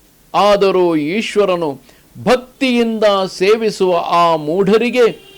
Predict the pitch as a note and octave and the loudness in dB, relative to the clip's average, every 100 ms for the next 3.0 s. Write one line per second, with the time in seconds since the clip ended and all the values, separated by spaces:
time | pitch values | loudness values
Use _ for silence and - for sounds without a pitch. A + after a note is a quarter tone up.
0 | - - G3+ G3+ F3+ - - E3 G#3 A#3+ | -16 -2 2 4 2 0 -2 0 2 2
1 | C#4 A#3 A#3+ G#3+ F#3+ F3 - - D#3+ A3+ | 2 2 0 2 2 2 -2 -6 -6 -2
2 | A3 G3 E3+ E3+ D#3+ D#3+ D3+ D3+ D3+ C3 | 0 2 2 2 0 -2 -2 -4 -4 -6